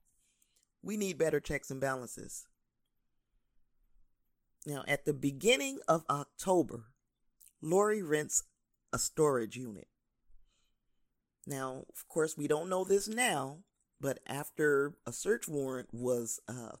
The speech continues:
issued for that storage unit, some of the kids' belongings and photo albums,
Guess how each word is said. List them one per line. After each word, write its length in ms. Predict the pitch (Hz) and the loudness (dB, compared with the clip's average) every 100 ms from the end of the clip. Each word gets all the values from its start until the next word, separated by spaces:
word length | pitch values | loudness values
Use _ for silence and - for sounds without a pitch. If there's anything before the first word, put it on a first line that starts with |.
| _ | _
issued 500 | - 139 - 139 131 | -2 -2 -2 -4 -6
for 320 | - - 196 240 | -6 2 4 8
that 200 | 131 - | 6 6
storage 400 | - 123 117 127 | -2 -4 -4 -6
unit, 300 | 131 143 - _ _ _ _ _ _ _ | -6 -6 -10 _ _ _ _ _ _ _
some 320 | - 208 220 | -4 -2 0
of 200 | 202 185 156 | -2 -6 -6
the 400 | 156 151 156 - - | -4 -4 -6 -12 -8
kids' 340 | 208 226 226 | 2 2 4
belongings 640 | 180 165 156 160 151 151 | 4 4 4 2 -4 -4
and 140 | 110 104 | -6 0
photo 380 | 165 170 160 147 | 6 8 8 6
albums, 580 | 147 151 143 143 147 | 4 0 -2 -4 -8